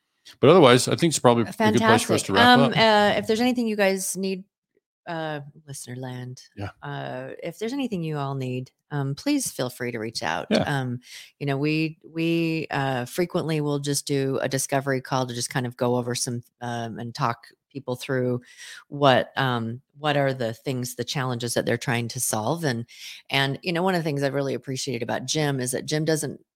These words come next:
Speaker 2: Jim recognizes, I mean, I, I'm new to the business. It's like, I know a lot of stuff, but I don't know it all.
Speaker 1: Mm.
Speaker 2: And so I've m-, sat
Speaker 1: Talking
Speaker 2: back
Speaker 1: about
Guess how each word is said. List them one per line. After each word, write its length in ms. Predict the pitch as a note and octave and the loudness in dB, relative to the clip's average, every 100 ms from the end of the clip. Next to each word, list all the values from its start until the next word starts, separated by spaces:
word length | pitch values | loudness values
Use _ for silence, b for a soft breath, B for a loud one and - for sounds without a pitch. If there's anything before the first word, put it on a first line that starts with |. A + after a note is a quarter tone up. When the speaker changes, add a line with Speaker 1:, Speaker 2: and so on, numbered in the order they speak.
| _ | _
Speaker 2:
Jim 260 | D3+ G3+ A#3 | -4 0 4
recognizes, 840 | G3+ G3+ E3+ C#3+ C3 C#3+ E3 - - | 2 2 -2 0 2 0 0 -2 -4
I 60 | C3+ | -6
mean, 120 | A2 | -2
I, 380 | B2+ E3 D3+ C#3+ - | 0 0 -2 -10 -8
I'm 240 | C3 C#3+ | -4 -2
new 160 | C3 C3+ | 0 0
to 80 | |
the 80 | B2 | 0
business. 420 | A#2 C3 A#2 A#2 | 2 0 0 -6
It's 160 | - - | -8 -6
like, 240 | F#2+ - - _ _ - | -6 -6 -14 _ _ -6
I 280 | A2+ C#3 | 0 2
know 180 | F#3+ C3 | 2 -2
a 80 | B2+ | -4
lot 180 | B2 G2+ | -6 -8
of 80 | G#2 | -10
stuff, 300 | - A2 - | -8 -8 -8
but 100 | - | -10
I 80 | G#3 | -10
don't 220 | A#2 A2+ | -8 -10
know 180 | B2 A#2+ | -10 -10
it 80 | A#2 | -6
all. 320 | A#2+ - - - | -6 -8 -12 -20
Speaker 1:
Mm. 40 | A2 B B B - | -20 B B B -2
Speaker 2:
And 180 | C3+ | 0
so 460 | B2+ - C3 B2 A#2 | 2 6 6 6 4
I've 360 | - C3 C3 C#3+ | 4 2 0 -6
m-, 160 | D#3 C#3+ _ - | -12 -12 _ -4
sat 200 | - F#3+ | 4 8
Speaker 1:
Talking 80 | F#3+ | 10
Speaker 2:
back 120 | |
Speaker 1:
about 60 | F#3+ | 10